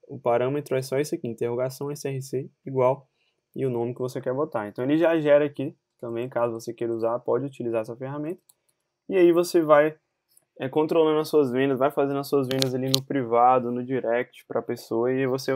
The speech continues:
sabe da onde que tá vendo, quem tá comprando, e isso ajuda bastante você a rastrear as suas vendas, principalmente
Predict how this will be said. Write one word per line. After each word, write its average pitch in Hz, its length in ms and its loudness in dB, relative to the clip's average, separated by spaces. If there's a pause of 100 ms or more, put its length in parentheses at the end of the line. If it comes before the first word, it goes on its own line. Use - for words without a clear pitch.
(140)
sabe 139 480 4
da 135 160 -4
onde 127 240 -8
que - 80 -20
tá 127 160 -4
vendo, 117 320 -8 (840)
quem 156 220 0
tá 151 140 -2
comprando, 139 680 0 (800)
e 127 220 2
isso 135 160 0
ajuda 135 320 2
bastante 135 420 0
você 127 260 -4
a 131 40 -2
rastrear 131 460 -2
as 127 80 -8
suas 127 180 -6
vendas, 113 320 -8
principalmente 131 680 -8